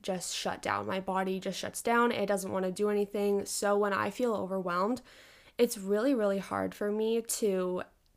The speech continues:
do anything, even get out of my bed, because I literally feel like my body is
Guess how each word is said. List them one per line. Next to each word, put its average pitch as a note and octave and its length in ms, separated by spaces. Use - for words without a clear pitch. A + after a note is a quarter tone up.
do G#3 420
anything, A3+ 600
even G3 360
get F#3 240
out F#3+ 120
of F3+ 120
my E3+ 140
bed, F#3 540
because G3 440
I F#3 160
literally F#3+ 420
feel F#3+ 180
like F#3 180
my F3+ 120
body F3 300
is F#3 200